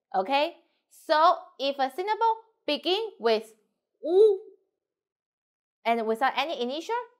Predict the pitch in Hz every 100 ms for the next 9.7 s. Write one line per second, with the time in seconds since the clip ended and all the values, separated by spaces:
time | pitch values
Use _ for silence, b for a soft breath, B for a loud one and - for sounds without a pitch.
0 | _ 196 208 220 233 208 208 226 277 _
1 | _ _ _ _ _ _ _ _ 269 339
2 | 440 440 359 370 370 392 392 _ _ -
3 | 226 202 220 _ _ _ _ 247 233 196
4 | 151 _ _ _ _ _ _ _ _ _
5 | _ _ _ _ _ _ _ _ _ _
6 | _ _ _ _ _ _ _ - 254 262
7 | - 269 349 427 480 359 330 330 330 339
8 | - _ _ _ _ _ - 233 - 302
9 | 311 330 - - 277 320